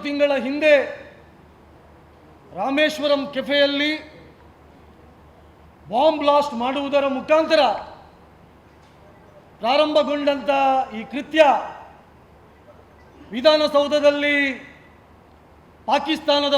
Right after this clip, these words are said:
ಪರ ಘೋಷಣೆಯನ್ನು ಕೂಗ್ತಾರೆ, ಬೆಂಗಳೂರಲ್ಲಿ ಒಂದು ಅಂಗಡಿಯಲ್ಲಿ ಹನುಮಾನ್ ಚಾಲೀಸವನ್ನು ಹಾಕಿದ್ರೆ ಅದನ್ನು ವಿರೋಧಿಸಿ ಆ ಯುವಕನ ಕೊಲೆ ಯತ್ನವನ್ನು ಮಾಡ್ತಾ ಇದ್ದಾರೆ.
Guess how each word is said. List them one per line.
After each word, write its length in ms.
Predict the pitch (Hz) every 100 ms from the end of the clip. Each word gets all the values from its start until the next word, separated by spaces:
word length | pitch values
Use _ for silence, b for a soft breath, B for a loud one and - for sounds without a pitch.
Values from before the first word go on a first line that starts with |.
| 277
ಪರ 100 | 277 262 220
ಘೋಷಣೆಯನ್ನು 520 | 294 294 294 285 285 277
ಕೂಗ್ತಾರೆ, 420 | 285 294 285 285 277 - - - - - - - - - - _ _ _ - _ - _ -
ಬೆಂಗಳೂರಲ್ಲಿ 720 | 247 302 302 302 302 294 294 285 269 - - - _ _ _ - _ -
ಒಂದು 180 | 233 269 254
ಅಂಗಡಿಯಲ್ಲಿ 540 | 302 311 311 294 294 285
ಹನುಮಾನ್ 400 | 262 302 311 302 294
ಚಾಲೀಸವನ್ನು 580 | 285 285 285 285 277 277
ಹಾಕಿದ್ರೆ 420 | 262 269 285 302 311 - - - - - - - - - - - - - -
ಅದನ್ನು 300 | 269 302 285 277
ವಿರೋಧಿಸಿ 580 | 320 320 320 262 302 285 - - - - - _ - - _
ಆ 100 | 214 262 254
ಯುವಕನ 400 | 311 311 302 294 285 269 254
ಕೊಲೆ 180 | 262 311 311
ಯತ್ನವನ್ನು 520 | 311 302 294 294 285 277 254
ಮಾಡ್ತಾ 240 | 277 285 277
ಇದ್ದಾರೆ. 280 | 277 285